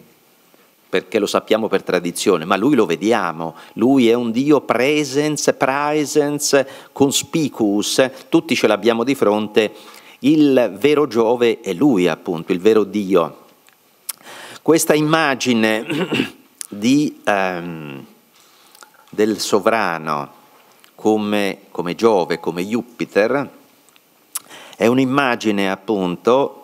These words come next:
che i poeti veicolano e che diventa poi, come sapete, nella, nel linguaggio, mm, dell'età imperiale diventa del tutto normale, cioè Marziale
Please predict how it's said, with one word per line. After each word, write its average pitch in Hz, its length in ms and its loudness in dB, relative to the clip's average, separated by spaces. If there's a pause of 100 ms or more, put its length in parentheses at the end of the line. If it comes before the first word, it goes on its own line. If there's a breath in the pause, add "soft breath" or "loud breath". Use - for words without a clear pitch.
(480)
che 123 320 2
i 95 80 -8
poeti 139 460 2
veicolano 101 1080 -2 (100)
e - 80 -8
che - 120 2
diventa 147 460 0
poi, 120 280 2
come 90 200 -4
sapete, 92 500 0
nella, 98 800 0 (440 loud breath)
nel 101 160 0
linguaggio, 101 1080 0
mm, 80 120 -12 (120)
dell'età 95 340 -2
imperiale 95 880 -2 (100)
diventa 87 960 -4
del - 260 -16
tutto - 240 -6
normale, 71 560 -4
cioè - 240 -6
Marziale 107 760 0